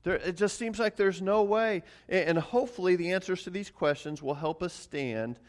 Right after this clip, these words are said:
because victory is coming. And I want you to know that.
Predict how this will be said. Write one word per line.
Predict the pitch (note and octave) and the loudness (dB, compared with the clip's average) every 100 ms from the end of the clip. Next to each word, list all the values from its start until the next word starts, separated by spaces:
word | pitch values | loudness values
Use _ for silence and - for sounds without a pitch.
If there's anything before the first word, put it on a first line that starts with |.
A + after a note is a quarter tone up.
| - _ _ | -20 _ _
because | C#3 B2+ C#3+ A#2+ | -4 0 0 0
victory | C#3 E3+ - F3+ | -4 -6 -6 -4
is | E3 D#3 | -4 -6
coming. | - C3+ F#2+ F#2 - _ _ _ _ _ _ _ _ _ - | -8 -8 -8 -12 -20 _ _ _ _ _ _ _ _ _ -14
And | G#2+ | -10
I | |
want | A2 B2+ C3+ | -6 -6 -4
you | D3 | -6
to | B2+ | -4
know | A#2+ A2+ | -2 -2
that. | G2+ F#2 | -4 -6